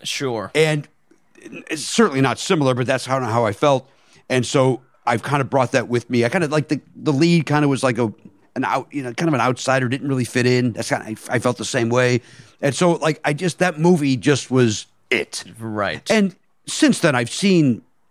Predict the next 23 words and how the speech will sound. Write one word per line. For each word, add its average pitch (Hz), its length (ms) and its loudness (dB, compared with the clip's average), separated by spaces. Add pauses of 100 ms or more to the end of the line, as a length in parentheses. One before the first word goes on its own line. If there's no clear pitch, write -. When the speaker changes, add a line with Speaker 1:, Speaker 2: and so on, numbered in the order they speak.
(280)
Speaker 2:
movies 135 340 2
that 127 100 0
I 113 100 0
think 120 260 -2
would 107 240 -6
be, 107 180 -6
well, 147 140 2
this 196 240 2
would 139 120 4
be 131 120 2
my 110 140 0
favorite, 98 420 0 (480)
but 147 180 0 (640)
Speaker 1:
Th-, 139 140 -14
that 190 180 2
one's 165 140 0
Speaker 2:
nothing 190 180 4
Speaker 1:
always, 135 220 0
like, 131 120 0
got 135 200 -2
an 123 100 -4
emotional, 127 800 2
Speaker 2:
Yes. - 380 -4